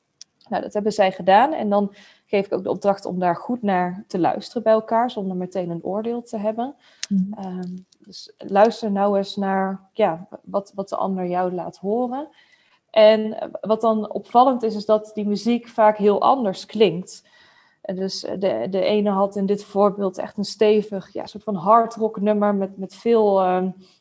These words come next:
Speaker 1: veel instrumenten en een stevige beat. Eh, waarbij de ander juist een heel, eh, ja, een, een, een heel gevoelig klein liedje had gekozen.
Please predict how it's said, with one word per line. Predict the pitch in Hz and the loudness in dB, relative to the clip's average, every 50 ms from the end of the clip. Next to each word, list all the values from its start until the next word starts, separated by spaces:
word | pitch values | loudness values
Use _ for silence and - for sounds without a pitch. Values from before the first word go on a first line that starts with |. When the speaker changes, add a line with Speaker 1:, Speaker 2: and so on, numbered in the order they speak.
| _ | _
Speaker 1:
veel | _ - 269 269 247 | _ 4 6 6 6
instrumenten | 233 233 226 - - - 220 214 208 220 220 220 220 220 - 214 208 208 208 | 4 2 -2 -4 -4 -2 0 4 6 6 4 4 0 -2 2 4 4 6 4
en | 196 202 196 | 4 2 -2
een | 196 | -4
stevige | 196 - - 254 247 247 240 240 214 - 220 | -4 -2 0 0 0 0 0 -4 -4 -4 -4
beat. | 185 - 214 220 220 226 220 - - - - - - - - - _ - | -2 0 0 0 0 -2 -4 -6 -12 -18 -20 -20 -20 -20 -20 -20 _ -4
Eh, | - - - - | -2 0 0 4
waarbij | 190 208 220 220 226 220 226 | 4 4 6 6 6 6 6
de | 214 220 196 | 6 4 4
ander | - - 233 254 262 233 214 196 | 6 6 6 6 4 2 0 0
juist | 190 190 190 190 185 226 220 - - | 0 2 2 4 4 2 0 -2 -4
een | 208 202 190 | -4 -2 2
heel, | 190 196 220 226 220 214 208 - - | 4 6 6 6 6 4 2 0 -2
eh, | - - - - 196 190 190 190 185 185 190 180 - _ _ _ _ _ _ _ _ _ - | -6 -6 -4 -4 -4 -2 -2 -4 -4 -6 -6 -8 -12 _ _ _ _ _ _ _ _ _ -2
ja, | - 208 202 180 - - - | 2 2 2 2 2 -2 -4
een, | 196 - - 190 185 - | -6 -6 -6 -6 -6 -4
een, | - 190 185 - - | -4 -4 -4 -2 -2
een | 196 | 0
heel | 180 202 226 | 2 2 2
gevoelig | 214 - - - - - 226 247 233 214 202 - - | 2 0 -6 -12 -6 -2 0 2 2 0 -2 -4 -8
klein | - - 202 190 214 233 220 202 180 | -4 2 4 6 6 6 4 2 0
liedje | 180 220 226 - - 190 180 | 0 -2 -2 -4 -6 -8 -6
had | 175 160 160 - - | -4 -4 -4 -4 -6
gekozen. | - - 180 - - 180 - - 180 - 185 180 185 | -8 -14 -8 -4 -2 -2 -2 -4 -6 -6 -8 -8 -8